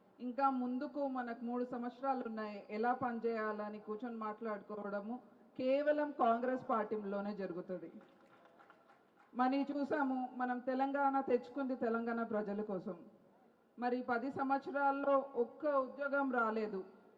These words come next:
మనకు. వాళ్ళ ఇంటికి నాలుగైదు ఉద్యోగాలు తెచ్చుకున్నారు. మళ్ళీ ఉద్యోగాలు తెచ్చుకున్న వాళ్ళు ఏదన్నా డిస్టింక్షన్ తెచ్చుకున్నారా, ఏదైనా చేసిండ్రా అంటే లేదు. లిక్కర్ స్కామ్లు చేసిండ్రు, కా-,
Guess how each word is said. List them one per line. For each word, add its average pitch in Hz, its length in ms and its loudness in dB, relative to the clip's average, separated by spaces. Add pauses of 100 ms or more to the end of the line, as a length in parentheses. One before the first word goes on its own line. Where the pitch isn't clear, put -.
మనకు. 220 400 -2 (420)
వాళ్ళ 254 340 4
ఇంటికి 285 420 -4
నాలుగైదు 269 680 4
ఉద్యోగాలు 254 540 4
తెచ్చుకున్నారు. 214 680 2 (340)
మళ్ళీ 254 240 0
ఉద్యోగాలు 302 540 2
తెచ్చుకున్న 285 480 0 (640)
వాళ్ళు 247 240 4
ఏదన్నా 247 560 2
డిస్టింక్షన్ 254 640 -2
తెచ్చుకున్నారా, 233 1000 2
ఏదైనా 233 340 2
చేసిండ్రా 226 420 0
అంటే 220 220 -4
లేదు. 202 360 -2 (420)
లిక్కర్ 233 360 4
స్కామ్లు 240 440 0
చేసిండ్రు, 208 640 -2 (460)
కా-, 226 260 0